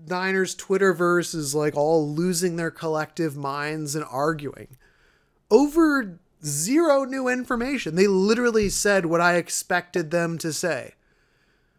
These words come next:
"We really like Brock. We think he's probably the number one, but he's injured, so Trey's gonna get a shot. We brought Sam in, and he's gonna try and compete as well."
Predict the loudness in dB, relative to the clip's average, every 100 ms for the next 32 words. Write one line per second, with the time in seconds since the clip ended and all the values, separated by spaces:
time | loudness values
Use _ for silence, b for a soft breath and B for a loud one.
0 | _ _ _ -4 2 6 8 8 6 2
1 | 4 4 4 2 -2 -2 -4 -4 -4 0
2 | 2 2 0 0 2 2 2 -2 -2 2
3 | 2 2 -2 -4 0 0 0 -4 -4 -2
4 | 0 -2 -4 -4 0 -2 -2 0 0 0
5 | -2 0 0 0 -2 -4 -4 -2 -2 -2
6 | -4 -6 -6 -4 -6 -4 -4 -4 -6 -4
7 | -2 -2 0 -2 -2